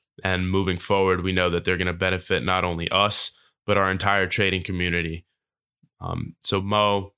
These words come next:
thank you, man. I, I just wanna thank you for hopping on the podcast with us. I know that you're extremely busy, uh, with the new baby boy.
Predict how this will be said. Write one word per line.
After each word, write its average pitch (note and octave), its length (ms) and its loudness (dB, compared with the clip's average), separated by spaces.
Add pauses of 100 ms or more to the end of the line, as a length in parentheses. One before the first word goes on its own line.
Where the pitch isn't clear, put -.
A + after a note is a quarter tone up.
(280)
thank G2+ 240 2
you, G2+ 100 2
man. F#2+ 200 2
I, F#2 320 2
I G2+ 40 2
just G2 160 0
wanna G2 160 0
thank F#2 160 0
you F2+ 60 -6
for F2+ 240 -2
hopping G#2 320 2
on F#2+ 100 2
the F2 80 -2
podcast F#2+ 640 0
with F#2 120 -4
us. F2+ 360 0
I G2+ 40 0
know G2 160 2
that F#2+ 80 0
you're F#2 140 0
extremely F#2 360 -2
busy, F#2 580 0 (380)
uh, F2 320 0
with F#2 180 0
the F#2+ 80 0
new G2+ 240 4
baby G2 340 0
boy. A2+ 640 2